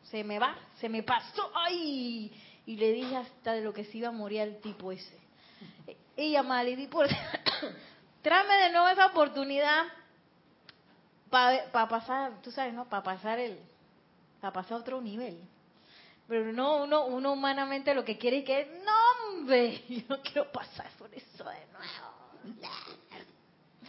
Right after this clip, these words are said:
Sí, eso es lo que uno humanamente, eh, hace. Pero cuando uno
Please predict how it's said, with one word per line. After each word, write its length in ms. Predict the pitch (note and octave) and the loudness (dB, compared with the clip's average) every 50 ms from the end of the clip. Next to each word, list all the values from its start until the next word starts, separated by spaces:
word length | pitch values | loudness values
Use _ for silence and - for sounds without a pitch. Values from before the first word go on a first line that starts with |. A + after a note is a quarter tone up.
| - - - - - - - - _ _ _ _ | -20 -20 -20 -20 -20 -20 -20 -20 _ _ _ _
Sí, 540 | - A#3 B3 B3+ A#3+ A3+ G#3+ G#3 G#3+ A3+ A#3 - | -6 -4 -4 -4 -4 -4 -4 -6 -8 -10 -10 -10
eso 160 | E3+ G#3 - | -10 -8 -6
es 60 | B3 B3+ | -4 -4
lo 120 | C4+ C4 | -4 -6
que 80 | C4 A3 | -6 -8
uno 180 | G#3+ A3 A3+ | -8 -8 -8
humanamente, 1500 | A3+ A3+ A3+ A3 A3+ A3+ A3 G#3+ - - - - - _ _ - A3+ A3+ A3 A3 A3 A3 - A3+ G#3+ G3+ F#3+ F3+ D#3 - - | -8 -6 -6 -6 -6 -6 -8 -8 -10 -16 -20 -20 -20 _ _ -6 -6 -4 -4 -6 -4 -2 0 0 0 0 -2 -6 -8 -10 -8
eh, 420 | - G#3 G#3 G3 F#3 F3+ F3 E3 - - _ _ | -6 -4 -4 -4 -4 -6 -8 -10 -14 -20 _ _
hace. 480 | - C4 E4 A4+ - - - G3+ F3+ - - - _ _ _ _ | 4 6 6 6 4 0 -4 -8 -8 -10 -14 -20 _ _ _ _
Pero 480 | - C4+ C#4+ C#4 C#4 C4+ C#4+ D#4 D#4+ D#4 | 8 10 12 12 10 10 8 6 4 4
cuando 520 | C#4 B3+ A#3+ A3+ A3 A3 G#3+ G#3 G#3 G3+ | 4 4 4 4 2 0 -4 -4 0 0
uno 600 | A3 C4 E4+ G#4 A#4+ A#4+ A4+ A4+ A4+ A4 G#4+ G4+ | 2 2 2 0 0 -2 -2 -2 -2 -2 -4 -6